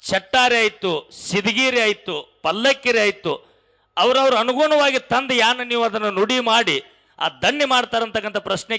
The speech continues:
ಕೇಳಿರಿ. ಕಲ್ಲೂರು ಮಠದ ನೀವು ಅಲ್ಲಗಳದಿರಿ ಸರ್, ಕಲ್ಲೂರು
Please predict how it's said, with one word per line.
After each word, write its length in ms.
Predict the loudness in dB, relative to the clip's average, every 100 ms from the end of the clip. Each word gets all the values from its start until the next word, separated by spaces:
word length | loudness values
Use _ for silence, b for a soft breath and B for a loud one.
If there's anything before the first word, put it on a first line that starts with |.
| -2
ಕೇಳಿರಿ. 320 | 0 2 0 -4 B B -4
ಕಲ್ಲೂರು 360 | 0 2 2 0
ಮಠದ 200 | -2 -4 -4
ನೀವು 120 | -2 0
ಅಲ್ಲಗಳದಿರಿ 540 | 0 0 0 0 -4 -8 _ _ _ _ _ _ -10 0
ಸರ್, 220 | 0 0 0
ಕಲ್ಲೂರು 400 | 0 2 2 2